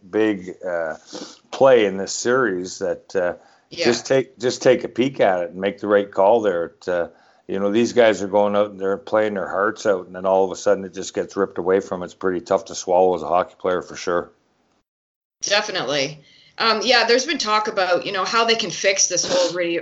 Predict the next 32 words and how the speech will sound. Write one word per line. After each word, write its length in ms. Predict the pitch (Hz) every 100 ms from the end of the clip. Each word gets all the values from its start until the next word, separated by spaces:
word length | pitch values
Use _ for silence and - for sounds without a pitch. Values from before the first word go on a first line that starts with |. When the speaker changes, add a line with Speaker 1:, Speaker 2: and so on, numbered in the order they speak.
| -
Speaker 2:
video 420 | 185 196 202 180
review, 640 | 170 170 165 170 175 170 147
uh, 160 | 147
situation. 760 | 147 - 165 165 160 165 170 156 - - - - _
I'm 260 | - 220 370
thinking 840 | 403 269 262 214 196 - - 127
maybe, 400 | 165 190 233 330
like, 200 | 349 339
do 100 | 302
they 140 | 277 311
throw 300 | - 330 330
a 40 |
third 440 | 320 - 277 320 247
ref 480 | 220 311 - - -
in 140 | 220
the 60 | 202
booth 460 | 160 269 339 -
who's 440 | 196 208 202 190 170
just, 560 | 220 269 - - - - -
his 180 | 262 262
only 280 | 285 302 294
responsibility 960 | 254 - 247 254 254 240 247 233 170
is 500 | 127 185 185 175 -
watching 480 | 185 185 226 - 226
video 560 | 170 196 240 143 117 113
and, 580 | 147 165 160 165 160 -
you 120 | 190
know, 140 | 160 160
making 360 | 185 185 185
video 240 | 175 180 170
review 300 | 170 165 160
calls? 460 | 175 220 - -